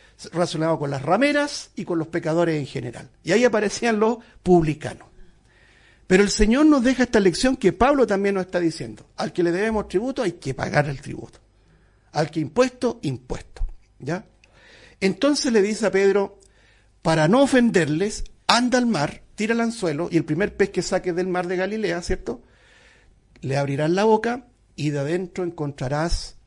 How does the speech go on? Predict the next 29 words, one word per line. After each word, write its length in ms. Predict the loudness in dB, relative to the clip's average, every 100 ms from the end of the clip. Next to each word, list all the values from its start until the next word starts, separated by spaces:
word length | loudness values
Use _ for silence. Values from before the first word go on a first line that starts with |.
| _ -10
una 220 | -8 -6
moneda", 600 | -6 -4 -2 0 -2 -4
que 80 | -8
en 80 |
ese 160 | -4 -4
tiempo 320 | -2 -6 -6
se 140 | -6 -6
llamaba 560 | -2 2 2 0 -6 _ _ _ _ _ _ _
estatero, 840 | 0 0 2 -2 0 0 0 -2 -4 -10 _ _ -20 -10
que 120 | -10
equivalía 680 | -4 -2 0 2 4 2 2
a 340 | 0 0 -2 -10 _ _ _ _ _ _ -6
cuatro 520 | 4 6 6 4 0
dracmas, 480 | 0 -4 -8 -16 -4
¿cierto? 460 | -4 -4 -8 -10 -18 -20 _ -20 -20 _
"Cuatro 360 | 4 6 6 2
dracmas, 640 | 2 2 0 0 -4 -8 -10 _ _ _
por 160 | 8 8
lo, 140 | 4
por 320 | -2 -2 0
lo 80 | 4
tanto", 260 | 4 4 4
le 100 | 4
dijo 220 | 4 2
el 60 | 4
Señor, 500 | 6 6 0 -2 -10
"con 200 | -4 2
eso 480 | 4 6 4 0 -6 -2
paga 420 | 2 2 0 -6